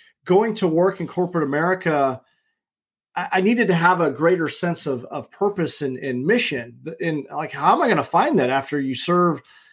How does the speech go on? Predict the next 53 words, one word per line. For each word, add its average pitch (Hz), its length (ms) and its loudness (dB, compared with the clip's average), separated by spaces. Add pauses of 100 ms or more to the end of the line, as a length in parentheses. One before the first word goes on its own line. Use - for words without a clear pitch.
(120)
you 156 80 -6
know, 156 120 4
your 143 180 2
nation 156 560 2
honorably? 131 560 0
You 120 120 -6
know, 139 160 0
there's 135 240 -2
something 175 340 0
to 143 60 2
be 135 80 0
said 208 320 0
about, 135 380 2
you 139 120 -2
know, 123 80 -8 (420)
the, 180 140 2
the 170 120 0
feeling 220 360 4
that 185 140 2
you 165 80 -4
get 160 180 0
to - 60 -16
put 175 160 0
on 175 120 4
the 160 80 -2
uniform, 156 460 -2
be 151 100 0
a 151 40 2
part 147 220 -2
of 139 80 -4
something 143 260 -8
greater 143 320 0
than 135 140 0
yourself, 131 420 -2
the 131 80 -14
camaraderie 151 840 2 (100)
that 147 200 -10
is 135 220 -6
unmatched. 139 640 -2 (540)
You 156 80 -2
know, 151 100 -2
how 175 540 -2
I'm 170 160 0
gonna, 214 140 4
I, 180 300 -2
I 185 80 -2
don't 220 240 2
want 214 220 0
to 202 120 2
leave 180 480 0 (280)
aspects 170 520 -2
behind, 139 500 -4
although 196 640 4